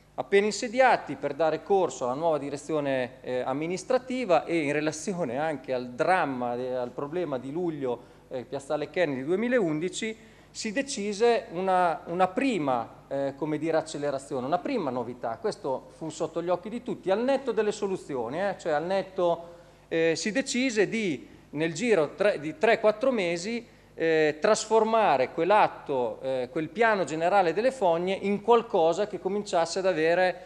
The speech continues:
eh, le coordinate di un progetto, eh, concreto. Tant'è che, eh, si passò dal piano generale delle fogne e dall'atto di indirizzo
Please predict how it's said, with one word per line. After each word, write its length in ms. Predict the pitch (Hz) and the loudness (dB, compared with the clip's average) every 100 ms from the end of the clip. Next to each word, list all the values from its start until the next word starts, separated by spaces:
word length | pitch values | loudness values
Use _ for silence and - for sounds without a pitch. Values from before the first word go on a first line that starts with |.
| - - | -20 -10
eh, 400 | 147 147 143 139 | -4 0 2 2
le 220 | 170 196 | 2 2
coordinate 680 | 202 196 190 196 175 185 202 | 2 0 0 0 2 2 -2
di 100 | 170 | -2
un 140 | 165 | -4
progetto, 1040 | 185 165 170 160 - 185 175 170 - - - | -4 0 2 0 -2 0 2 2 -2 -16 -6
eh, 520 | 147 147 143 143 135 | -2 0 2 2 0
concreto. 720 | - 165 - 254 135 - 113 - - - - | -2 -2 4 4 4 -2 -8 -10 -20 -20 2
Tant'è 500 | 202 202 220 185 - | 2 4 2 2 2
che, 400 | - 190 143 117 - - - | 0 2 2 -4 -14 -20 -12
eh, 600 | 135 135 135 127 127 127 127 | -4 -2 0 0 -2 -2 -6
si 200 | - - | -8 -2
passò 460 | 185 - 220 175 | -2 0 4 4
dal 200 | 127 131 | 4 -2
piano 260 | - 196 185 | 0 2 2
generale 580 | 151 175 180 190 151 131 | -2 0 4 6 4 2
delle 200 | 143 151 | -4 -6
fogne 540 | - 180 151 120 113 | 0 4 4 2 -6
e 40 | 123 | 0
dall'atto 380 | 160 190 - | 4 4 2
di 80 | 139 | -6
indirizzo 840 | 170 240 214 214 - 233 226 - | -4 -4 -4 -6 -2 0 0 -6